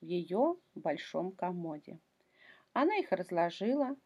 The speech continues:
по всей комнате, чтобы они красиво стояли и радовали глаз. Потом ей стало скучно, и она перевернула каждую игрушку вниз головой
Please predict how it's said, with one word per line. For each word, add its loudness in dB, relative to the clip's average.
по 0
всей -8
комнате, 2
чтобы 0
они 0
красиво -2
стояли 0
и 2
радовали 2
глаз. -4
Потом 6
ей 6
стало 8
скучно, -2
и 2
она 6
перевернула 6
каждую 2
игрушку 0
вниз -2
головой 6